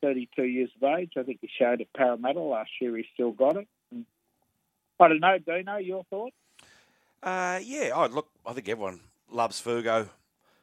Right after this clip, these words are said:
Speaker 2: for who he is, Buzz. He's a big cuddly teddy bear, isn't he? But, you know, he
Speaker 1: Yeah.
Speaker 2: stuffed up, there's no
Speaker 1: Yeah.
Speaker 2: doubt about it. But I think
Speaker 1: Yeah.
Speaker 2: he's got a lot to offer on a reduced contract. He's got a lot of experience. He's only thirty-two, Buzz. He's probably got another
Speaker 1: Yeah.
Speaker 2: one, two years left. So,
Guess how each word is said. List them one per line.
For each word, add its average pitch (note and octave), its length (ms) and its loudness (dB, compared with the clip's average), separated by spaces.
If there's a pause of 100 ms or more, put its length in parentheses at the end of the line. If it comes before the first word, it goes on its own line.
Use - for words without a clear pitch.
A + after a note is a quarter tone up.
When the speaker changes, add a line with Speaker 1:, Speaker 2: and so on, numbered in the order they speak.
Speaker 2:
for A2 140 -8
who A#2+ 100 -2
he A2 160 -6
is, C#3 80 -8
Buzz. D#3+ 260 -4
He's G#2+ 140 -12
a G#2+ 40 -14
big A#2+ 200 -14
cuddly A2 300 -4
teddy D#3+ 280 -4
bear, A2 240 -4
isn't B2+ 160 -8
he? G2+ 80 -8
But, F#2 220 -10
you A2 80 -14
know, G2+ 80 -6
he D3 80 -10
Speaker 1:
Yeah. - 60 -12
Speaker 2:
stuffed C4 280 -4
up, C#3+ 160 -2
there's A2+ 140 -12
no A#2+ 80 -4
Speaker 1:
Yeah. A2+ 60 -2
Speaker 2:
doubt G2+ 120 -2
about B2 300 -2
it. C#3+ 140 -6
But C3+ 100 -10 (460)
I - 60 -8
think C#3+ 120 -4
Speaker 1:
Yeah. C3+ 60 -6
Speaker 2:
he's A2+ 80 -8
got B2+ 120 -6
a A#2+ 40 -2
lot B2 140 0
to A#2+ 100 0
offer D3 320 2
on C3+ 120 -2
a A#2+ 40 -4
reduced A#2 480 -6
contract. D#3+ 480 -4
He's B2 140 -12
got B2+ 120 -6
a - 20 -12
lot A2 120 -2
of G2 80 -6
experience. G3 560 -4
He's G3 120 -4
only C#3+ 200 0
thirty-two, B2+ 560 -4
Buzz. G3 240 -2
He's D3 160 -12
probably C3+ 300 -6
got A2+ 120 -4
another A2+ 240 -6 (580)
Speaker 1:
Yeah. C3+ 200 -2
Speaker 2:
one, C#3+ 380 0
two - 180 -6
years C3+ 400 -8
left. F#3+ 180 -6
So, F3 300 -4